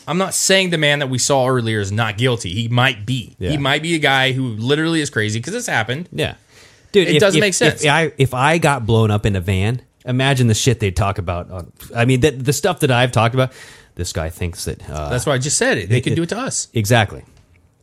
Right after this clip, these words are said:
Speaker 1: You know?
Speaker 2: It's just, you, you, it's a
Speaker 1: What'd
Speaker 2: luck-
Speaker 1: they say about him? He believes in aliens. He's gotta be nuts.
Speaker 2: And five G and all this shit, right?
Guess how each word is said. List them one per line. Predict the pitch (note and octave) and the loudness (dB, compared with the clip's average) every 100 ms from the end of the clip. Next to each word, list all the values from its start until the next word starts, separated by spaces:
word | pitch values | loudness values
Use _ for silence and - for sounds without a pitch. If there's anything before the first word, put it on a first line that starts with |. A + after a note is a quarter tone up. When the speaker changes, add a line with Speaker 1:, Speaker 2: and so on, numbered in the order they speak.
| _ | _
Speaker 1:
You | A2 | -4
know? | G#2 B2+ - - | -4 -4 -6 -12
Speaker 2:
It's | G#2 - | -8 -2
just, | A2 - | -2 0
you, | A2 G#2+ A2+ | 0 0 0
you, | A2 F#2+ - | -4 -4 -8
it's | A#2+ G#2 | -8 -6
a | F#2 | -2
Speaker 1:
What'd | F2+ | 2
Speaker 2:
luck- | G#3+ | 2
Speaker 1:
they | A#3 | 2
say | A3 A#3+ | 2 2
about | A#3 A3+ | 2 0
him? | A#3 A#3+ - _ | 0 -4 -10 _
He | B2+ | -4
believes | B2 A#2+ D3+ D3 | -2 -2 -2 -2
in | D#3 | -4
aliens. | A#2 G#2+ F2+ B1 - | -4 -4 -6 -10 -8
He's | A2+ F#2+ | -8 -8
gotta | - A#2 A#2 A2+ | -2 0 2 0
be | A#2 | -2
nuts. | G#2 D2+ - | -4 -6 -6
Speaker 2:
And | G2+ G2+ | -2 0
five | G#2 G2+ G2+ | 0 0 0
G | G2 F#2+ F2+ F2+ F2 - | -2 0 0 0 -2 -6
and | F2+ E2+ E2+ | -8 -6 -6
all | E2+ F2 | -6 -4
this | E2+ | -6
shit, | - D2 C2 | -6 -10 -10
right? | D#2+ E2 | -10 -10